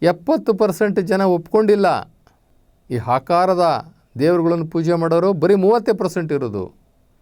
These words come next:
ಇವತ್ತು ಮೂವತ್ತು ಪರ್ಸೆಂಟ್ ಹೆಚ್ಚಾ, ಎಪ್ಪತ್ತು ಪರ್ಸೆಂಟ್ ಹೆಚ್ಚಾ? ನಾವು ಕೋರಮ್ ತಗೊಂಡ್ರೂ ಕೂಡ ನಮ್ಮ ಪ್ರಜಾಪ್ರಭುತ್ವ ವ್ಯವಸ್ಥೆಯಲ್ಲಿ ಇದು ಬರೋದೇ ಇಲ್ಲ, ಕೋರಮ್‌ಗೆ ಬರೋದಿಲ್ಲ. ನಾವು ಒಂದು ಸತ್ಯವನ್ನು ನಾವು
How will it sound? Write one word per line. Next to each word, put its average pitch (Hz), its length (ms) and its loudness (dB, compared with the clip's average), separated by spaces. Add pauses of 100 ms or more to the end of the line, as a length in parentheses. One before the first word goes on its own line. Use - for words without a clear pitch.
(680)
ಇವತ್ತು 147 220 -2
ಮೂವತ್ತು 208 400 0
ಪರ್ಸೆಂಟ್ 190 380 0
ಹೆಚ್ಚಾ, 190 260 -2
ಎಪ್ಪತ್ತು 202 420 0
ಪರ್ಸೆಂಟ್ 196 380 -2
ಹೆಚ್ಚಾ? 117 440 -6 (1200)
ನಾವು 123 160 -4
ಕೋರಮ್ 196 380 0
ತಗೊಂಡ್ರೂ 190 520 0
ಕೂಡ 165 200 -2 (1120)
ನಮ್ಮ 131 320 0
ಪ್ರಜಾಪ್ರಭುತ್ವ 180 640 0
ವ್ಯವಸ್ಥೆಯಲ್ಲಿ 165 800 0
ಇದು 185 280 -4
ಬರೋದೇ 214 380 2
ಇಲ್ಲ, 220 120 2
ಕೋರಮ್‌ಗೆ 202 480 -2
ಬರೋದಿಲ್ಲ. 147 600 -4 (1900)
ನಾವು 165 240 2
ಒಂದು 180 220 0
ಸತ್ಯವನ್ನು 185 580 0
ನಾವು 143 500 -2